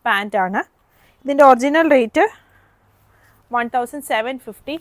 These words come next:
after discount one thousand two fifty. ഇത് ലാവൻഡർ ഷെയ്ഡിൽ മൽ കോട്ടണിൽ ലൈനിങ്ങുമായിട്ട് വരുന്ന സെറ്റാണ്. ഇതാണ് ബോട്ടം വരുന്നത്. ഇതിൻ്റെ ഒറിജിനൽ റേറ്റ് വൺ തൗസൻഡ് ഫൈവ് ഫിഫ്റ്റി,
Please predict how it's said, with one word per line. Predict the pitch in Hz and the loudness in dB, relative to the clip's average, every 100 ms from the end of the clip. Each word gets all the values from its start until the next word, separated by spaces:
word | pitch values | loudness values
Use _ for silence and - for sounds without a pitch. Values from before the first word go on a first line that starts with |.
| - _ - 214 | -14 _ -10 -6
after | 220 - 240 | -6 -6 -8
discount | 214 - 269 349 _ _ _ _ _ 220 | -8 -10 -10 -10 _ _ _ _ _ -10
one | 220 208 | -8 -8
thousand | 190 269 294 | -10 -10 -10
two | 220 180 | -10 -10
fifty. | 175 - - _ _ _ _ _ _ 131 _ _ _ _ _ _ _ _ - | -16 -20 -20 _ _ _ _ _ _ _ _ _ _ _ _ _ _ _ -14
ഇത് | 226 294 302 | -4 -4 0
ലാവൻഡർ | 226 214 226 233 277 | 0 0 -2 -4 -4
ഷെയ്ഡിൽ | 262 226 220 254 320 _ _ 220 | -4 -4 -4 -10 -10 _ _ -6
മൽ | 220 - | -6 -2
കോട്ടണിൽ | 247 240 254 277 294 | -4 -2 -6 -6 -4
ലൈനിങ്ങുമായിട്ട് | 254 226 233 269 262 214 226 | -4 -4 -8 -10 -8 -8 -10
വരുന്ന | 202 202 233 | -10 -12 -10
സെറ്റാണ്. | 208 - 196 175 240 - _ _ _ _ 269 | -10 -8 -8 -8 -10 -16 _ _ _ _ -2
ഇതാണ് | 254 208 247 | 0 0 0
ബോട്ടം | 214 180 190 185 | 2 0 -2 -6
വരുന്നത്. | 156 160 151 - _ _ _ _ _ _ - _ _ _ _ _ _ _ _ _ _ _ - | -8 -12 -16 -18 _ _ _ _ _ _ -20 _ _ _ _ _ _ _ _ _ _ _ -10
ഇതിൻ്റെ | 233 254 240 | -6 0 0
ഒറിജിനൽ | 214 254 277 285 | 0 -6 -8 -6
റേറ്റ് | 240 233 277 | -6 -6 -8
വൺ | 214 208 | -8 -6
തൗസൻഡ് | 226 269 262 | -6 -8 -8
ഫൈവ് | 220 233 240 | -6 -6 -10
ഫിഫ്റ്റി, | 208 _ | -18 _